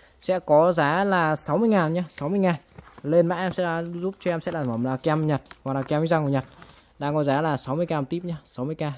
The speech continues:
cho một típ kem răng Nhật này. Đấy, các bác, ờ, thử mua một vài típ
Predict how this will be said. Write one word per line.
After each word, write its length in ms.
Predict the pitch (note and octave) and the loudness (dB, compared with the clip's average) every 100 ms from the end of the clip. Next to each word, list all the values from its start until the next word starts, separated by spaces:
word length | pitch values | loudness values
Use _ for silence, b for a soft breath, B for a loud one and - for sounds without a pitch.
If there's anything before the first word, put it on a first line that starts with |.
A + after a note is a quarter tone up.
| - | -8
cho 120 | C#3 | -8
một 100 | B2+ | -6
típ 120 | D3 D3+ | -8 -6
kem 160 | D3 C#3 | -4 -4
răng 180 | C3 B2 | -4 -4
Nhật 120 | A#2+ | -6
này. 100 | A2+ - - | -10 -16 -14
Đấy, 100 | G2+ | -4
các 60 | |
bác, 160 | D#3+ F3+ | 0 2
ờ, 400 | G3 F#3+ F#3 F3+ - B B | 4 6 6 2 -2 B B
thử 180 | - C3 | -2 2
mua 160 | D3 E3+ | 4 4
một 160 | D#3+ | 4
vài 160 | C#3 C#3 | 4 2
típ 160 | F3+ | 2